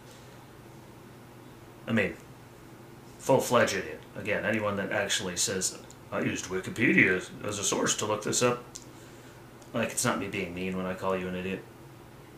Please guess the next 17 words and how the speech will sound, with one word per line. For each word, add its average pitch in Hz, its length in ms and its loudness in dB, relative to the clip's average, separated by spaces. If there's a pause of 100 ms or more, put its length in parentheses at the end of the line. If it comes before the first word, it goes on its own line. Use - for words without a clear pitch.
(340)
You're 139 120 4
just - 240 0
an 82 80 -6
idiot. 76 320 -8 (1500)
Sorry. 92 840 4 (3000)
Wikipedia, 98 480 -2
I - 40 -10
mean, - 100 -8
like, - 160 -6
I - 80 -4
can - 100 -10
go - 120 -6
on - 100 -4
there - 100 -6
and - 80 -6
edit - 240 -6
stuff. - 460 -6